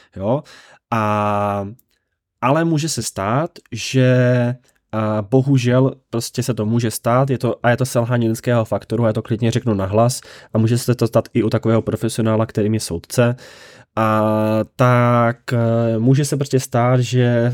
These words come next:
z, z důvodu selhání v oblasti lidského faktoru, tak, eh,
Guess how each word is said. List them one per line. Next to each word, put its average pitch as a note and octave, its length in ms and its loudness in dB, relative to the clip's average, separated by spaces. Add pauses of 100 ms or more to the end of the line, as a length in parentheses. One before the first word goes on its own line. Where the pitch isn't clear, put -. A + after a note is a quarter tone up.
z, - 220 -10
z A2+ 100 -6
důvodu B2 300 0
selhání A#2 440 -2
v - 40 -10
oblasti A#2 360 -4
lidského A#2+ 300 0
faktoru, B2+ 600 2 (400)
tak, A2 460 2 (180)
eh, A2 40 0